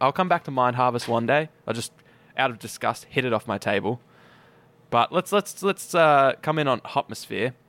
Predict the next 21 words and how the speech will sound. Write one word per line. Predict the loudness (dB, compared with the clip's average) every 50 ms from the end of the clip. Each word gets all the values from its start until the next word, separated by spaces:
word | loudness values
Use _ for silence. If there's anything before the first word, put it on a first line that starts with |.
| _ -4 -4
And | -4 -4 -4
the | -8
first | -8 -4 -2 0 0 0 -2 -4
thing | -2 0
I | 0 0
noticed | 2 0 -2 -2 -4 -6
about | -2 0 0 0 0
this, | -2 -4 -4 -4 -8 -18 _ _ _ _ _ -6
as | -4 0 0
I | -2
took | -2 -2 -4
a | -4
big | -2 0 0 2
old | 4 2 2 0
whiff, | 0 -2 -2 -2 -6 -18 -20 -20 _ _ _ _ _ _ _ _ _ _ _ _ _ _ _ _ -2
is | 2 2 4 4 2 -4 _ _ _ _ -4 -2
it's | 0 0 0 0 -2 -8 -10 -8
just | -2 0 4 4 4 2 0 -8 -10
rich | -10 -8 -4 0 0 0 0 0 -4 -10 -8
with | -10 -10 -10 _ _ -10
apricot. | -8 -8 -8 -8 -12 -12 -10 -10 -10 -10